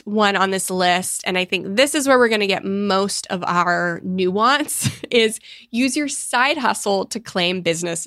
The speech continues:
deductions. And so if you're using, if you're doing this, you really, really should be using a professional to do your taxes.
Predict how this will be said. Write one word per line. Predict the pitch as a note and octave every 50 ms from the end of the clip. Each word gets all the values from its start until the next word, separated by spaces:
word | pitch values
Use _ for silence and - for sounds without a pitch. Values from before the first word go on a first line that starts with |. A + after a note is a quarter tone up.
| -
deductions. | F3+ - E3 D#3+ - E3 D3+ D#3 - - - - - - - - - -
And | F3+ G3 -
so | - F#3+ F#3 F3+
if | F3 F3+ -
you're | G#3 G#3 A#3+ C4+ D#4 G4 G#4+
using, | F#4+ D#4 A#3 A#3 A#3 A#3 A#3 G#3+ G#3 G3+ -
if | - G#3 - -
you're | C#4+ E4 E4
doing | B3+ G3 F#3 F#3 F#3+ F#3+ G#3+ A#3 A#3+
this, | B3 B3+ C#4 C#4+ - - - _ _ _ _ _ _ _ _ -
you | A#3 B3 B3 A3+
really, | A3 A#3+ B3+ B3+ B3+ B3+ B3+ A#3+ B3 A#3+
really | A3 G3 G#3+ G#3+ G3 F#3+ F3+
should | E3+ - - - F#3 F3 F3 E3
be | E3+
using | E3 D#3+ D#3 D#3 E3 D#3+ - D3 C#3+ D#3 D#3+ E3 - -
a | E3+ E3
professional | E3 - - F3 - - D#3+ D#3 - - - F3 E3 D#3+ D3+
to | D#3 - - E3
do | - C#3
your | - D#3+ -
taxes. | E3 - - - E3+ - - - F3 E3 F3 F3+ - - - -